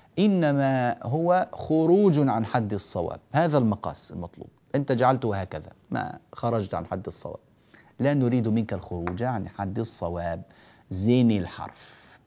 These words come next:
لا تخرجه عن حد وزنه، فوزن حروف الذكر"، بالجرام كده، "من أفضل البر".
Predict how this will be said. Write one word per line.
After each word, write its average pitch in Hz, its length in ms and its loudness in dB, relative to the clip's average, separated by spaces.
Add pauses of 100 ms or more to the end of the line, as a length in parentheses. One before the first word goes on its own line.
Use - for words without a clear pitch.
(1000)
لا 127 320 4
تخرجه 117 680 -4
عن 95 200 -6
حد 123 480 -8
وزنه، 113 720 -2 (960)
فوزن 101 680 0
حروف 98 540 -4
الذكر"، 117 680 -2 (440)
بالجرام 101 600 0
كده، - 260 -12 (600)
"من 92 220 -6
أفضل 98 420 -4
البر". 82 500 -10